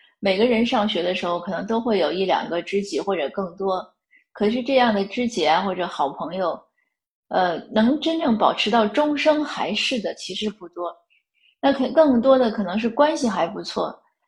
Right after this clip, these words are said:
但是呢，慢慢的你们就会话题越来越少。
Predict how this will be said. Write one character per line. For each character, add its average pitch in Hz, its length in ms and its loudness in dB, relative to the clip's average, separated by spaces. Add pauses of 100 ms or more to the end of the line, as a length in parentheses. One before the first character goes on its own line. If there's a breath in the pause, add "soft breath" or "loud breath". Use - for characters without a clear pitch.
(140)
但 269 180 2
是 262 160 0
呢， 214 320 4
慢 240 140 2
慢 240 200 2
的 190 180 2
你 180 120 -8
们 175 160 -6
就 226 160 -2
会 233 140 0
话 214 200 0
题 196 200 -8
越 196 80 0
来 185 220 2
越 196 180 -2
少。 - 320 -4